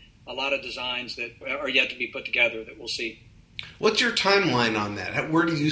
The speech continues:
Speaker 2: when do you see it really finally rounding completely into shape for you?
Speaker 1: Well, like I said, uh, there's a lot of activity already going on that's kinda o-, off the radar, below the radar, if you will. I,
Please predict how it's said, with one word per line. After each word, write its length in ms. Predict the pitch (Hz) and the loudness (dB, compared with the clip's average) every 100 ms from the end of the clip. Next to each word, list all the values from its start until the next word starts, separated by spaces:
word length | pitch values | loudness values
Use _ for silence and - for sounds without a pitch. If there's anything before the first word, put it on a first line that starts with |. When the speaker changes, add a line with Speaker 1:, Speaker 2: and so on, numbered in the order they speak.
| - | 2
Speaker 2:
when 180 | 139 170 | 4 4
do 60 | 165 | 6
you 120 | 165 | 8
see 260 | - 151 143 | 10 10 6
it 80 | 127 | 2
really 840 | 143 143 143 131 127 123 117 107 - | 2 4 4 4 4 4 0 -4 0
finally 340 | 147 147 131 | 4 6 6
rounding 520 | 123 123 135 131 127 117 | 4 4 6 4 2 0
completely 520 | 117 131 131 123 120 | -4 -4 -2 0 -2
into 140 | 110 | 0
shape 480 | 110 - 123 107 - - - | 0 2 2 0 -12 -20 -12
for 240 | 113 65 | -10 -8
you? 160 | 50 - - - | -10 -14 -20 -4
Speaker 1:
Well, 220 | 185 190 185 | 2 4 4
like 120 | 208 | 2
I 40 | |
said, 160 | - 190 | 2 2
uh, 100 | 170 - - - | 0 -4 -12 -8
there's 140 | 185 | -2
a 40 | 180 | -2
lot 200 | 170 185 | 0 0
of 80 | |
activity 420 | 165 147 170 147 143 | 0 -2 -4 -4 -2
already 180 | 139 | -2
going 260 | 139 139 135 | -4 -10 -8
on 180 | 135 135 | -10 -10
that's 160 | 123 | -10
kinda 300 | 151 135 127 - | -8 -8 -8 -10
o-, 60 | |
off 340 | 139 139 139 - | -12 -8 -10 -10
the 280 | 127 120 - | -12 -12 -8
radar, 380 | 131 127 123 117 | 0 0 0 -6
below 240 | 123 131 | -8 -10
the 80 | 120 | -8
radar, 300 | 123 127 123 | -4 -4 -4
if 120 | 117 | -8
you 120 | 127 | -10
will. 200 | 123 123 | -6 -6
I, 160 | 127 | -4